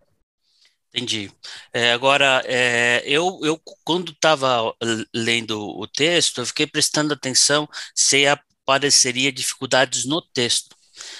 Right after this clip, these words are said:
Mas eu fiquei surpreso porque o texto dele é muito limpo, ele é muito direto, ele não usa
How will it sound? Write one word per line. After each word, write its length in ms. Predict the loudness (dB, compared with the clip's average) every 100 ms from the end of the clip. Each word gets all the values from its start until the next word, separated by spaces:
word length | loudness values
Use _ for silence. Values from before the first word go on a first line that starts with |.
| -18 -2
Mas 220 | 2 4
eu 100 | 2
fiquei 260 | 0 -2 2
surpreso 720 | 2 0 0 2 4 2 0 -8
porque 580 | -12 -6 -2 2 4 2
o 160 | 0 -2
texto 300 | -2 -2 0
dele 160 | 0
é 20 | 0
muito 240 | -2 -2
limpo, 640 | 0 2 2 -2 -8 -2 0
ele 220 | 0 2
é 100 | 2
muito 460 | 0 -6 -4 -6 -6
direto, 720 | 0 2 4 4 2 -2 -6
ele 160 | -4 -2
não 180 | -2 0
usa 300 | 2 2